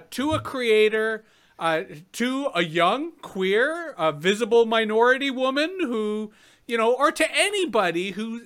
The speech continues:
still feels the zeal to get out there and, and, and be part of showbiz, be a, a professional media creator, in spite of what we've all talked about today? What advice would you give them,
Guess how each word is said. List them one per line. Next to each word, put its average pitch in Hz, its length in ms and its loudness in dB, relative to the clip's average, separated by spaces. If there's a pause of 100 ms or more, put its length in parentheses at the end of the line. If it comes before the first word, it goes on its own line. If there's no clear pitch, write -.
still 349 420 -4
feels 277 520 -8
the 196 180 -2
zeal 233 500 0
to 190 140 -8
get 170 200 -2
out 247 300 -4
there 147 280 -6
and, 160 200 -10
and, 180 300 -10 (240)
and 190 160 -4
be 233 160 -4
part 294 240 2
of 359 80 -6
showbiz, 311 680 -2
be 214 200 -6
a, 247 160 0
a 220 120 -4
professional 233 720 -8
media 277 440 -6
creator, 254 800 -6 (520)
in 269 160 -4
spite 349 440 0
of 392 100 0
what 381 260 0
we've 370 200 0
all 381 220 6
talked 403 360 6
about 190 280 2
today? 180 340 -2
What 285 240 2
advice 240 420 2
would 208 220 -6
you 196 100 -8
give 156 280 -6
them, 139 260 -10